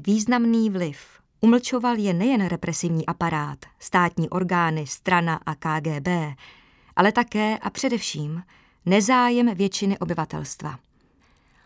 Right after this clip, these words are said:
Popsaný systém řízení státu stranou převzali podle sovětského vzoru s drobnými odchylkami všechny jeho satelitní země, včetně Československa.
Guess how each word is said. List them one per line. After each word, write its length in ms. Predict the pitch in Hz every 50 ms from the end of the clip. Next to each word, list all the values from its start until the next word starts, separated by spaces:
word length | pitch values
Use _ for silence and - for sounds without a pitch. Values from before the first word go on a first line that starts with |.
| _ _
Popsaný 440 | - 226 226 - - 285 277 277 269
systém 520 | - 254 - - - - 185 170 160 165
řízení 400 | 165 196 208 185 226 226 220 214
státu 420 | - - - 214 202 196 196 - 160
stranou 580 | - - - 175 170 165 170 170 175 180 190
převzali 480 | 190 - - 208 196 185 185 196 185 185
podle 260 | 185 - 202 202 196
sovětského 640 | - - 208 190 226 226 - - 247 233 214 190 160
vzoru 360 | 156 147 190 202 202 208 196 - - - - - -
s 100 | 165 160
drobnými 520 | 175 208 226 202 233 247 254 240 240 -
odchylkami 600 | - 175 - - - 180 165 - - 160 156 147
všechny 460 | - - - - 202 - - 180 175
jeho 180 | 170 156 139 139
satelitní 580 | - 190 190 185 226 202 208 202 - 139 143
země, 420 | 131 175 185 190 196 196 190 185 185 - _ _ _ _ _
včetně 400 | - - - 269 247 247 214 190
Československa. 920 | - - 165 - - 156 - - 156 147 147 147 147 - - - 147 131